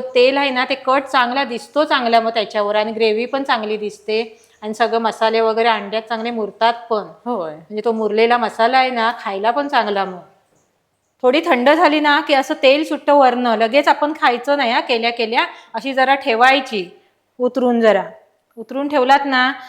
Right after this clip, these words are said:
Speaker 1: की मग असं चांगलं असं तेल सुट्टं आणि दिसतात पण चांगली आहे बघा. रस्सा पण चांगला अगदी दिसतो मग मस्त.
Speaker 2: भारी दिसते बघा.
Speaker 1: होय.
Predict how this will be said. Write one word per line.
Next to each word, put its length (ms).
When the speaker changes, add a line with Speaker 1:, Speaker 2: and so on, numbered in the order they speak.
Speaker 1:
की 100
मग 140
असं 140
चांगलं 420
असं 220
तेल 180
सुट्टं 300
आणि 200
दिसतात 380
पण 120
चांगली 320
आहे 80
बघा. 300
रस्सा 280
पण 160
चांगला 340
अगदी 200
दिसतो 400
मग 160
मस्त. 360
Speaker 2:
भारी 240
दिसते 440
बघा. 240
Speaker 1:
होय. 240